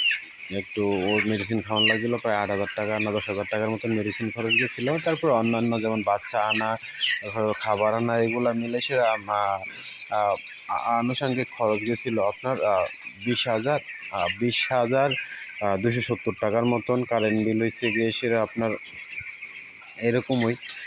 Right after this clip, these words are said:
কারেন্ট বিল, আহ, তি-, আহ, এ, তিরিশ হাজার টাকা। লেবার,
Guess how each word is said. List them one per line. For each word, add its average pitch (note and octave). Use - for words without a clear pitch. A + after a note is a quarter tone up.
কারেন্ট A2+
বিল, A2+
আহ, G#2
তি-, A2+
আহ, G2
এ, F#2
তিরিশ B2
হাজার A2
টাকা। A#2+
লেবার, G#2+